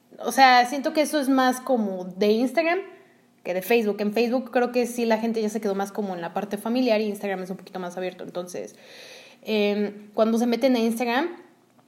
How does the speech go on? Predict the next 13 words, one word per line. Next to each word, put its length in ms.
em, 580
yo 100
creo 200
que 240
esta 380
parte 840
sucede, 600
pero 280
como 220
estamos 360
tan 140
acostumbrados 800
a 200